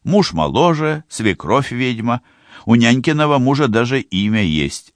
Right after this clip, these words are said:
Ваня. У Онегина никого. Совсем пусто. Отец умер, не сказав ни слова. Имя неизвестно.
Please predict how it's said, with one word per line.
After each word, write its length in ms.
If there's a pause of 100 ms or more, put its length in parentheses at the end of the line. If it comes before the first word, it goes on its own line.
(120)
Ваня. 600 (1160)
У 160
Онегина 960 (680)
никого. 800 (1000)
Совсем 600
пусто. 540 (500)
Отец 500
умер, 420 (260)
не 120
сказав 480
ни 100
слова. 480 (680)
Имя 340
неизвестно. 960